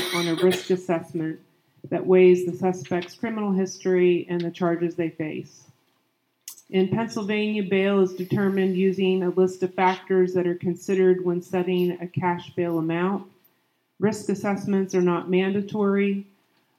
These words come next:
A recent spot survey of bail amounts for individuals in the Franklin County Jail indicated an average bail of a hundred and fifty thousand dollars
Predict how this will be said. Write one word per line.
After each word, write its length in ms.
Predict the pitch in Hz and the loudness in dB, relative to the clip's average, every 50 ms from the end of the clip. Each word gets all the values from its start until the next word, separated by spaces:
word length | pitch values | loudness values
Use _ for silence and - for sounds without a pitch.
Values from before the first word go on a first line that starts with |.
| _ - | _ -4
A 100 | - 180 | -2 0
recent 540 | 175 196 220 214 185 - 226 208 180 - - | 0 0 -2 -2 -2 -2 -2 -2 -2 -4 -6
spot 440 | - - - 208 196 190 196 - - | -8 -2 0 2 2 2 0 -2 -4
survey 540 | - 208 196 196 190 190 196 190 190 190 | 0 2 4 4 4 4 2 2 2 2
of 220 | 185 180 175 170 160 | 2 0 -2 0 2
bail 260 | 185 185 190 190 190 | 2 2 4 4 4
amounts 480 | 185 185 185 180 180 185 185 180 - - | 4 4 4 4 2 2 0 -2 -6 -8
for 160 | - - 175 | -2 -2 0
individuals 760 | - 180 180 180 180 170 180 180 180 185 185 180 180 180 180 | 2 2 2 2 4 6 4 4 6 6 4 6 6 4 2
in 100 | 175 175 | 0 0
the 80 | 175 170 | 0 -2
Franklin 480 | - - 175 175 180 180 180 175 175 | -2 -2 0 0 0 0 0 -2 0
County 340 | 175 - 185 180 175 170 170 | 0 -2 -2 -2 -2 -4 -4
Jail 560 | 160 151 175 170 170 170 175 175 170 170 - _ _ - - _ _ _ - | -2 -2 0 0 0 0 0 -2 -2 -4 -10 _ _ -20 -20 _ _ _ -2
indicated 760 | 180 190 202 190 196 196 - 226 208 190 185 196 185 185 185 - | 0 2 4 2 2 0 2 2 2 4 4 4 4 4 2 -2
an 260 | - 180 180 180 180 - - - | 0 0 0 0 -2 -6 -6 -2
average 600 | 185 190 196 202 196 214 226 226 220 196 202 185 | -2 0 0 -2 -2 -2 -4 -4 -4 -6 -4 0
bail 380 | 196 190 185 190 190 190 190 | 2 2 4 4 2 2 2
of 100 | 185 175 | 2 2
a 60 | 175 165 | 0 0
hundred 380 | 170 185 185 185 196 190 185 | -2 0 0 2 2 4 4
and 120 | 185 180 180 | 4 2 4
fifty 340 | 185 180 180 - 180 180 | 2 0 0 0 -4 -4
thousand 420 | 175 - 180 175 175 175 175 175 170 | -2 0 0 0 0 -2 -2 -2 -2
dollars 680 | 175 180 180 185 190 196 196 196 202 208 196 - 123 | 2 2 4 4 4 2 2 0 -2 -4 -6 -12 -18